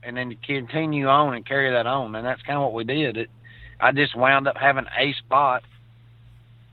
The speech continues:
this time that kept reloading. That don't happen all the time. But if,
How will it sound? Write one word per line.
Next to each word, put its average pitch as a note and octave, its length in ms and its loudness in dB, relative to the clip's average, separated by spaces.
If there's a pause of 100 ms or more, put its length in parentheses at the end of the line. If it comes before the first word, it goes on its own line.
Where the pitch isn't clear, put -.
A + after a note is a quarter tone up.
(220)
this C#3+ 240 -4
time B2+ 240 -6
that A#2 140 -10
kept C3 180 -2
reloading. C3 560 0
That A#2+ 160 -8
don't C#3+ 160 -2
happen D#3 300 -2
all A2+ 200 -2
the A2 80 -12
time. G#2+ 260 -8
But A#2+ 140 -2
if, B2 80 -2